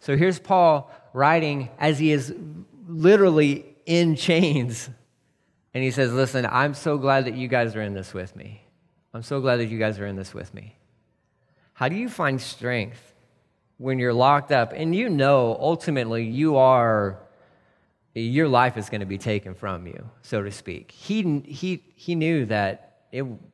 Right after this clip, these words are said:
you know, this wasn't, he, he had ideas and he had plans. He did have plans of like, "Hey, look, if I get free, I'm gonna come visit you guys."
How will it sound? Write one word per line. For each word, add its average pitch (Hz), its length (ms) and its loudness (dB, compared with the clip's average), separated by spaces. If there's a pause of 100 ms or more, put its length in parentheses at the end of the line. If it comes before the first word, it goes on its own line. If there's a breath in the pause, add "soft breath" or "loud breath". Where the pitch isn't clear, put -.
(140)
you 135 140 -6
know, 101 380 -6
this 147 260 -6
wasn't, 135 480 0 (440)
he, 175 300 0
he 196 300 -2
had 202 240 4
ideas 156 500 2
and 151 100 -4
he 180 140 0
had 220 240 2
plans. 139 560 -2
He 180 300 -14
did 190 160 4
have 175 160 0
plans 147 260 -4
of 131 80 -6
like, 131 160 2
"Hey, 175 140 2
look, 139 280 0 (420 loud breath)
if - 120 -10
I 117 40 -6
get 165 160 -2
free, 190 420 0 (800)
I'm 120 60 -8
gonna 123 80 -8
come 120 160 -6
visit 104 300 -6
you 101 80 -16
guys." 104 480 -10